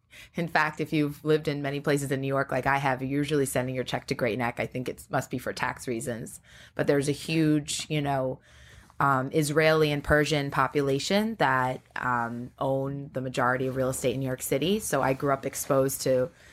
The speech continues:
you know, hearing about real estate deals and, and things like that. And then my father was, uh, or is, I should say, a leasing attorney.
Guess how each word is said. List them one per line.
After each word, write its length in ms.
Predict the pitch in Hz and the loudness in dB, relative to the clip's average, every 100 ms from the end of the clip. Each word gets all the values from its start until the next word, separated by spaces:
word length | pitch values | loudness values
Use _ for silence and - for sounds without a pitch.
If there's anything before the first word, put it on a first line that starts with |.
| - - | -18 -6
you 140 | 147 | -4
know, 300 | 131 117 104 - _ _ | -4 -4 -6 -12 _ _
hearing 400 | - 160 147 143 | -4 0 2 0
about 240 | 139 139 143 | 0 2 2
real 160 | 151 | 2
estate 400 | 151 - 143 139 | 2 0 0 0
deals 540 | 147 143 139 127 131 135 | 0 0 0 -2 -4 -6
and, 260 | 123 123 - | -6 -8 -10
and 340 | 131 123 123 _ _ | -8 -8 -12 _ _
things 260 | 143 139 139 | -4 -2 -2
like 200 | 131 - | -2 2
that. 280 | 123 143 - | 2 2 0
And 160 | 143 147 | -4 -4
then 140 | 143 | -4
my 160 | 139 135 | -4 0
father 580 | 165 175 170 160 147 | 2 4 4 4 2
was, 580 | 135 139 135 135 135 - - | 0 0 0 0 -2 -6 -4
uh, 140 | 127 - | -4 -4
or 140 | 139 | -4
is, 400 | 123 170 135 139 | 2 4 4 0
I 60 | 123 | -6
should 180 | 131 123 | -6 -4
say, 180 | 123 127 | -2 0
a 60 | |
leasing 380 | 135 226 - 156 | 2 0 0 -2
attorney. 520 | 135 143 123 113 110 | -2 -2 -2 -4 -10